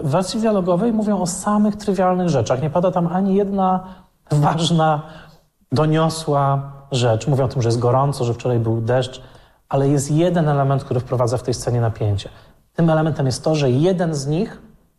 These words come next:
sędzia numer osiem, stoi przy oknie, wygląda przez okno i się nie rusza przez całą tą scenę. Oni są zajęci tym ruchem, jakimiś właśnie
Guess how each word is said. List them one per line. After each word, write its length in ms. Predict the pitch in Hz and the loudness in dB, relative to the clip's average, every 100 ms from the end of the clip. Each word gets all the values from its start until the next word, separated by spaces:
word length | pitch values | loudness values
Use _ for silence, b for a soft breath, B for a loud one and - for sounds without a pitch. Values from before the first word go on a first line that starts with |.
| _ _ _ - | _ _ _ -8
sędzia 340 | - 151 139 | -2 0 2
numer 260 | 135 120 117 | 2 2 2
osiem, 480 | 151 - 147 147 143 - _ | 0 0 0 0 -4 -10 _
stoi 400 | - - 175 185 | -10 -2 0 0
przy 200 | - 147 | -2 0
oknie, 320 | 147 - 165 | 0 0 -2
wygląda 380 | 127 131 147 147 | 0 0 0 0
przez 220 | - 120 | -4 -2
okno 280 | 156 - 160 | -2 -2 -4
i 80 | 139 | -4
się 120 | 139 | 0
nie 140 | 139 143 | 2 2
rusza 260 | 151 147 | 0 -2
przez 200 | 135 131 | -4 -6
całą 240 | - 120 113 | -2 -2 0
tą 140 | 120 | -2
scenę. 340 | 107 - 107 - - _ _ _ _ _ - | -2 -2 -2 -4 -16 _ _ _ _ _ -2
Oni 280 | 185 175 | 0 0
są 200 | 143 151 | -2 0
zajęci 460 | 135 139 143 135 127 | 0 2 2 0 -2
tym 280 | - 123 123 | 0 2 2
ruchem, 340 | 185 190 160 | 2 0 0
jakimiś 320 | 143 139 135 | 0 0 0
właśnie 420 | 135 127 147 135 | 0 -2 0 0